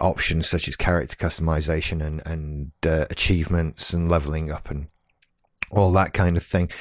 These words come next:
And in theory, there are enough, uh, instances of in-game currency that you can win within the Battle Pass as you play the game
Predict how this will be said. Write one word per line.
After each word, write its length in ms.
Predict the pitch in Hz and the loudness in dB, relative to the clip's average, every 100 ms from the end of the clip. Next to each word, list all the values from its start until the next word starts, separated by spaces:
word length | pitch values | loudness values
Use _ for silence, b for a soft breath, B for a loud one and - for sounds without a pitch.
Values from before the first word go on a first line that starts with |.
| B B B - | B B B -2
And 160 | - | 4
in 120 | 190 180 | 4 4
theory, 480 | - 156 143 143 | 4 4 6 6
there 300 | 131 123 123 | 4 4 6
are 140 | 117 113 | 6 6
enough, 520 | 113 120 110 - - - | 6 4 2 -2 -6 2
uh, 340 | 113 107 104 101 | 4 6 4 2
instances 600 | 113 - 113 104 104 98 | 0 0 0 0 2 2
of 120 | 95 | 2
in-game 440 | 101 107 104 101 | 2 2 4 2
currency 560 | 95 - 104 98 - 101 | 2 2 2 2 0 0
that 300 | 87 87 98 | -2 -2 -2
you 140 | 90 | -2
can 240 | - 92 92 | -4 -2 2
win 320 | 104 98 98 | 4 4 2
within 320 | 95 87 95 | 2 2 0
the 80 | 90 | 0
Battle 320 | 90 90 95 | 0 -2 -2
Pass 420 | - 92 90 - | -2 0 0 -4
as 240 | 78 90 80 | -4 -4 -6
you 80 | 76 | -8
play 240 | - 87 | -4 -2
the 120 | 80 | -2
game 360 | 78 110 101 | 0 2 2